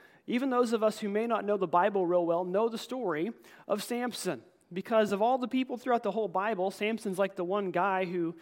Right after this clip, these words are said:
could fit on, like, the Avengers, you know? I mean, like, he's kind of this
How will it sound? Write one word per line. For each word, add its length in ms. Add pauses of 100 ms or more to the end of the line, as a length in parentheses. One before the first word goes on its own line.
(400)
could 120
fit 140
on, 100
like, 140
the 140
Avengers, 760
you 140
know? 180
I 20
mean, 120
like, 160
he's 160
kind 180
of 60
this 260